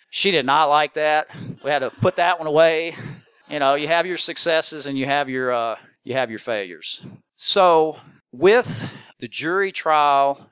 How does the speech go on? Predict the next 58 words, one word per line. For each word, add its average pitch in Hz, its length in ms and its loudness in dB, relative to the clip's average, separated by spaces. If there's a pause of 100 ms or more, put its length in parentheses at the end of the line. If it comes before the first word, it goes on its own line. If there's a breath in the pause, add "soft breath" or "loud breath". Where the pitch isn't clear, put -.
experience, 139 640 -4
and 123 80 -6
I 123 60 0
had, 151 200 -2
I 135 140 -2
had 156 180 0
a 151 40 2
lot 139 280 4
of 127 100 -4
that, 113 320 -2
and, 110 200 -12
you 127 80 -14
know, 113 160 -4
kinda 135 260 -6
time, 139 580 0
time 139 280 -2
went 123 200 -4
on. 107 340 -6 (340)
I 120 80 0
moved, 165 640 2
uh, 131 300 2
to 139 100 -16
Texas - 440 -6
back 131 300 -2
in, 123 220 -8
uh, 120 240 0
two - 160 -16
thousand 123 640 -4 (160)
and 117 400 -6 (280)
sixteen. 107 760 -10 (280)
But, - 160 -4
you 247 40 -6
know, 226 160 4
when 180 120 2
I 254 120 2
got 185 360 -2
there, 131 360 0
um, 131 180 2
I 180 120 4
had 165 200 -6
been, 147 320 -4
I, 165 220 0
I'd 170 80 -2
been 170 120 -6
a - 20 -18
prosecutor 147 480 -2
for 139 140 -8
a 127 40 -4
long 127 180 0
time. 131 220 -4
I'd 143 140 -4
pretty 262 160 -2
much 160 260 0
done 139 300 -2
everything 131 400 -4
you 120 100 -10
could - 200 -16
do. 110 360 -8